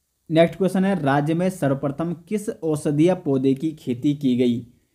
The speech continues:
ये क्वेश्चन दोस्तों कई बार एग्जाम में पूछा गया है। तो राज्य में सर्वप्रथम खेती की गई है बेलाडोना की। और कब की गई है?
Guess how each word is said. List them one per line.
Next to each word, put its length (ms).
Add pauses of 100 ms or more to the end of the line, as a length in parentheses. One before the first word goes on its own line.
(140)
ये 140
क्वेश्चन 360
दोस्तों 320
कई 180
बार 180
एग्जाम 280
में 140
पूछा 240
गया 180
है। 360 (260)
तो 80
राज्य 320
में 160
सर्वप्रथम 540
खेती 360
की 160
गई 160
है 380 (120)
बेलाडोना 680
की। 340 (300)
और 220
कब 180
की 140
गई 180
है? 380